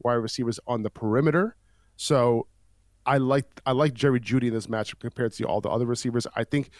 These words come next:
this is where he starts. You know, there's a lot of hype around Jerry Jeudy coming into this year.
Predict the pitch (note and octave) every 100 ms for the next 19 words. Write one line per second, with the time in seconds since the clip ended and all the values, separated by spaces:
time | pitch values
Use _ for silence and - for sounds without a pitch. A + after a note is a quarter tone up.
0 | - _ _ A#2 E3 E3 B2 A#2+ C#3 B2+
1 | A#2 C3+ - C#3 B2 E3 D3 C3+ D3+ G3
2 | E3+ G#3 F3 C3 B2 B2 A#2 A#2 A2+ B2+
3 | A#2+ A2+ G#2+ G#2+ A2+ A#2 -